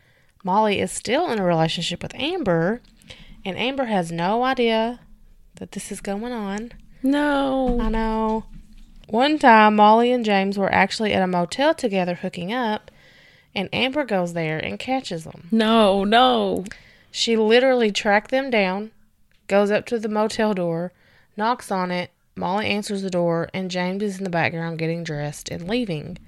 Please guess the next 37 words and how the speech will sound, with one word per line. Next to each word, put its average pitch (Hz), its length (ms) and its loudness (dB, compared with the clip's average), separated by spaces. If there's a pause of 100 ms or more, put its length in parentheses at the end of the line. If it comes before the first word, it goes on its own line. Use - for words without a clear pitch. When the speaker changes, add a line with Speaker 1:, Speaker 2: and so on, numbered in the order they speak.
(140)
Speaker 2:
Mm. 269 560 -6
Speaker 1:
So 208 140 -6
obviously, 202 640 0
this 190 160 -4
is 190 80 -12
when 180 160 -4
Molly 170 340 -2
and 160 100 -4
Amber 196 240 -4
break 165 220 -4
up. 151 220 -4 (480)
Speaker 2:
Right. 170 500 -2 (380)
Speaker 1:
Amber 220 240 -2
was 196 160 0
not 180 180 -4
happy 185 240 -4
about 170 260 -4
this, 170 400 -4
and 170 540 -6 (180)
cheating 220 460 -2
wasn't 185 340 0
in 180 160 -2
Molly's 175 340 0
character 185 540 -2
normally, 247 580 -2 (520)
Speaker 2:
Mm-hmm. 202 200 0
Speaker 1:
but 185 120 0
there 196 160 4
was 196 100 2
something 208 400 -2
about 196 240 -2
James 185 400 -4
that 185 120 -6
just 175 260 -8
drew 180 220 -4
her 226 140 -4
in. 185 320 -6